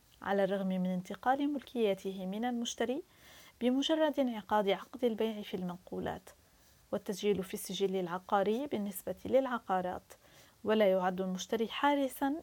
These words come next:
إلا بعد تسلمه المبيع، حتى لو كان العقد، عقد البيع باطلا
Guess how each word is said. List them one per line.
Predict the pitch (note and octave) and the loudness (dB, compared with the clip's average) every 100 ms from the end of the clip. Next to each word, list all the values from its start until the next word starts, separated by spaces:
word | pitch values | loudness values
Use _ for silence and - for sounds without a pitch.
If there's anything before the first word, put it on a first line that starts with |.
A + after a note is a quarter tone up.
| - | -4
إلا | A3 G3+ | 0 0
بعد | F3+ F#3 G#3+ G#3 | 0 -2 -4 -4
تسلمه | G#3 - F#3+ F#3 F#3 F#3+ | -6 -4 -4 -2 -2 -4
المبيع، | F#3 A3+ G#3+ F3 - - _ _ - - - - | -4 -4 -4 -6 -6 -10 _ _ -20 -20 -20 2
حتى | F4 E4+ F4+ | 2 4 6
لو | F4 A3+ | 8 6
كان | - G#3+ G3 | 2 -2 0
العقد، | G3 F#3 - - - | -2 -2 -6 -10 -8
عقد | A3 - G#3 | -8 -4 -2
البيع | F#3 F#3+ F#3+ E3+ | 0 2 0 -2
باطلا | F#3 A#3+ - C4 D4+ | -2 -2 -2 -2 -2